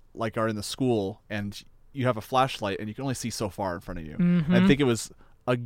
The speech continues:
Speaker 1: a way to disguise that they didn't wanna use so much game power or processing power,
Speaker 2: Sure.
Speaker 1: so they, like, could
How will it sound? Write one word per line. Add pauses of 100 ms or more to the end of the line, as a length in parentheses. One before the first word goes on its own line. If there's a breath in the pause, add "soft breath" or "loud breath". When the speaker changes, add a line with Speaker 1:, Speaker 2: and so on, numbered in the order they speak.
(420)
Speaker 1:
a
way
to
disguise
that
they
didn't
wanna
use
so
much
game
power
or (420)
processing
power,
Speaker 2:
Sure.
Speaker 1:
so
they,
like,
could